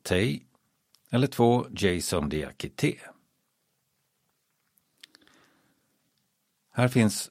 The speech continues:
också den rätta raden.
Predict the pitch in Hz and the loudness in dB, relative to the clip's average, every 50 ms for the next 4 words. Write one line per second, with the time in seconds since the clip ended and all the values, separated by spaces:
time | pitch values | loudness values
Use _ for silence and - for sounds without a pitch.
0 | _ - 95 87 - - - 101 92 85 90 87 87 82 - - 98 107 110 - | _ 0 0 0 0 0 0 2 2 4 2 0 0 -2 -4 -2 0 0 0 0
1 | _ _ _ - 90 82 80 - - - - - - 120 147 190 185 - - 73 | _ _ _ 2 2 2 2 0 -4 -8 -6 -2 2 4 4 4 4 2 0 -2
2 | 71 65 64 64 - | -4 -6 -8 -12 -14